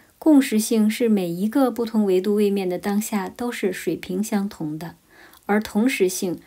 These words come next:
是所有位面上的所有片刻当下都是平等存在的。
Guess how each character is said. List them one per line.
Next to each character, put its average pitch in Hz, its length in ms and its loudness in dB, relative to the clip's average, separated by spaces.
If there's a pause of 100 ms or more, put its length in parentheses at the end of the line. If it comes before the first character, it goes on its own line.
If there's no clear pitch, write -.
(120)
是 - 200 -4
所 240 240 2
有 269 160 4
位 233 200 2
面 226 200 0
上 214 160 -2
的 190 120 -4
所 202 200 -2
有 247 160 4
片 202 300 -2
刻 190 160 -2
当 196 200 -2
下 208 280 -4 (160)
都 202 160 0
是 - 300 -6
平 185 260 -4
等 208 180 -6
存 160 300 -8
在 185 320 -6
的。 - 140 -20